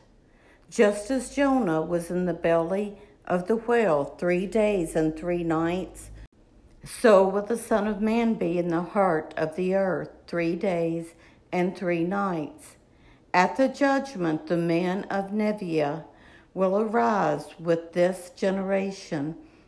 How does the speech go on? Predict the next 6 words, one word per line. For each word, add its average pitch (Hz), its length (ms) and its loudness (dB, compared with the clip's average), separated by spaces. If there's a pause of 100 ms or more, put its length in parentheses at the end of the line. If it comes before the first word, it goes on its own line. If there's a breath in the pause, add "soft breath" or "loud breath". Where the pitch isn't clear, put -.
(140 loud breath)
and 180 260 2
condemn 190 540 -2
it, 147 360 -8 (840 soft breath)
because 226 440 0
they 247 120 4
repented 240 840 -2